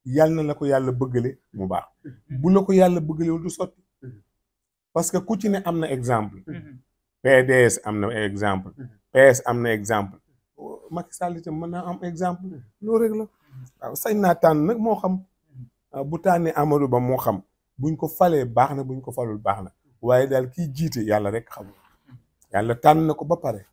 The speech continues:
Speaker 2: Mhm.
Speaker 1: Nee na diw yi jiite, jeex na.
Speaker 2: Mhm.
Speaker 1: Na ñëpp topp ci kawam.
Speaker 2: Mhm.
Speaker 1: Bu pare na ci moom, mu nga ca le-, Yàlla ngi ci leneen, néew ci yi, yi ñu ne nekku ci. Parce que xamul mooy nekk ci lii, waaye ko xam doo nekk ci lii.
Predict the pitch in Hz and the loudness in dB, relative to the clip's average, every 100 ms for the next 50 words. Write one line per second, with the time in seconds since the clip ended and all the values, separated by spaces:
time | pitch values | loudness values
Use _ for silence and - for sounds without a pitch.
0 | _ 143 123 _ _ _ _ - 110 123 | _ -20 -20 _ _ _ _ -6 0 4
1 | 139 147 131 117 156 151 135 120 147 135 | 4 4 2 4 6 6 2 -4 -4 -4
2 | 147 - - 110 _ _ - 117 113 95 | -6 -8 -20 _ _ _ -6 -4 -6 -14
3 | _ _ 277 _ _ _ _ _ _ _ | _ _ -20 _ _ _ _ _ _ _
4 | _ _ - 135 139 139 180 - 151 - | _ _ -8 -4 0 2 2 0 2 2
5 | - 120 127 104 92 _ 139 127 - _ | 2 -8 -6 -6 -6 _ -20 -20 -20 _
6 | _ _ 143 127 170 165 156 147 156 151 | _ _ -12 -6 2 4 4 2 0 -4
7 | 160 165 202 202 196 208 233 233 214 262 | -4 -4 -4 -6 -6 -6 -6 -8 -8 -6
8 | 269 262 240 269 302 269 135 165 269 262 | -4 -4 -6 -4 -2 0 -2 -2 -2 -2
9 | 240 220 233 220 240 247 240 220 208 220 | -2 -4 -4 -4 -4 -4 -6 -4 -2 -4
10 | 208 202 208 _ _ - _ - 208 190 | -6 -16 -20 _ _ -20 _ -2 -2 0
11 | 233 226 208 185 185 196 185 185 165 151 | 2 2 2 2 0 2 0 0 0 2
12 | 151 180 190 - 185 165 196 202 196 196 | 6 4 4 -2 -2 -2 -4 -6 -10 -12
13 | 202 | -12